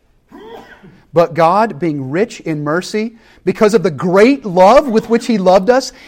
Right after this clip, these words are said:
even when we were dead in our trespasses, made us alive together with Christ. By grace you have been saved, and he raised us up with him and seated us with him in the heavenly places in Christ Jesus,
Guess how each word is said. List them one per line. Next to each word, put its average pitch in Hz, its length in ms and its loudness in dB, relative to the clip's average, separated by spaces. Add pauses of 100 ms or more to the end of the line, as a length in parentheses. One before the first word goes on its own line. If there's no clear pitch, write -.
(140)
even 330 680 4
when 277 160 2
we 269 120 2
were 294 260 -4
dead 302 720 2 (320)
in 240 100 6
our 247 140 8
trespasses, 160 880 0 (260)
made 233 220 4
us 233 180 4
alive 269 800 6
together 233 340 4
with 208 180 2
Christ. 139 540 -4 (360)
By 175 160 4
grace 233 520 4
you 226 100 2
have 175 120 2
been 185 140 0
saved, 208 440 0 (220)
and 190 100 0
he 233 100 4
raised 247 540 4
us 247 160 0
up 202 240 2
with 185 160 -2
him 185 300 -4 (240)
and 190 160 -2
seated 302 400 0
us 247 160 -4
with 226 160 0
him 220 100 -2
in 190 80 -4
the 170 80 -2
heavenly 175 320 -2
places 151 380 -6
in 147 80 -12
Christ 147 320 -4
Jesus, 143 360 -8